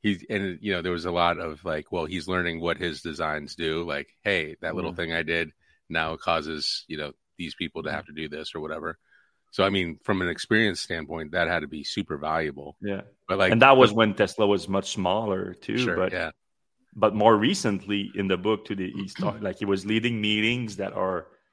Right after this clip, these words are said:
Speaker 2: like, critical to Tesla's, uh, l-, long-term road, product roadmap that is beyond just design. But anyway, in, uh, coming back to this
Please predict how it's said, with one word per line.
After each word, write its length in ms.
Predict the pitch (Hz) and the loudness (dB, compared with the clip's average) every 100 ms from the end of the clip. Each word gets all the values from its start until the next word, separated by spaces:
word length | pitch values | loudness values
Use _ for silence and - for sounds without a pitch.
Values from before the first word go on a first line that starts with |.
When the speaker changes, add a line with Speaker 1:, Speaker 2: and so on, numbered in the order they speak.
| _ _ | _ _
Speaker 2:
like, 180 | - 101 _ - | -10 -10 _ -18
critical 640 | - 98 143 147 107 98 | -2 4 6 6 2 0
to 100 | - | -4
Tesla's, 640 | 107 98 - 104 98 92 | -6 -6 -4 -4 -4 -2
uh, 220 | 101 95 - - _ _ _ - | 0 0 -2 -12 _ _ _ -10
l-, 200 | 98 98 - 113 | -10 -10 -12 0
long-term 720 | 107 110 104 110 104 98 92 | 2 2 0 0 0 -2 -2
road, 340 | 98 101 107 - | 4 6 6 4
product 340 | 104 95 98 | 4 4 4
roadmap 540 | 98 107 101 95 - | 0 2 0 -2 -4
that 120 | 95 92 | -6 -6
is 260 | 90 - - | -6 -10 -12
beyond 380 | 107 101 101 98 | 2 4 4 0
just 180 | 92 82 | -6 -8
design. 480 | 92 87 90 87 87 _ _ - | -8 -8 -8 -10 -14 _ _ 6
But 120 | 123 | 8
anyway, 200 | 131 104 - - | 8 4 -2 -6
in, 180 | 123 127 | -6 -6
uh, 260 | 101 101 107 | -8 -8 -8
coming 240 | 131 127 120 | -4 2 6
back 200 | 127 - | 4 2
to 80 | 98 | 2
this 360 | 117 135 - | 2 2 -6